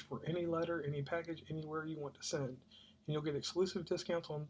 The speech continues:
postage and shipping from U S P S and U P S. Once your mail is ready, just schedule a pickup or drop it off.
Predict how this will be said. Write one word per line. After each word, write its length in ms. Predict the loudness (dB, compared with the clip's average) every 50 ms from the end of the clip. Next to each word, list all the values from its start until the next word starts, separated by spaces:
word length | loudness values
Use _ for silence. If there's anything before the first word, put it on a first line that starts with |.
| -6
postage 460 | -2 2 2 2 2 0 -4 -4 -4 -4
and 100 | -2 0
shipping 360 | 2 0 0 0 -2 -6 -6
from 160 | -4 -4 -4
U 240 | -2 0 0 0 0
S 100 | 0 0
P 180 | 0 2 4
S 240 | 4 4 2 0 -6 -6 -6 -2
and 100 | 0 0
U 120 | 0 0
P 200 | 0 0 0 0
S. 240 | -2 -2 -4 -10 -12 -14 -16 -20 -20 -20 -16 -16 -12 -2 2
Once 220 | 2 4 4 4
your 80 | 4 6
mail 180 | 6 6 6
is 80 | 6 6
ready, 280 | 8 8 8 6 4 0
just 180 | 0 -2 -2
schedule 320 | -2 0 0 0 2 0 0
a 40 |
pickup 400 | 0 0 -2 0 2 2 0 2 2
or 80 | 2 2
drop 280 | 2 0 -4 0 4 4
it 60 | 6
off. 220 | 6 4 0 -4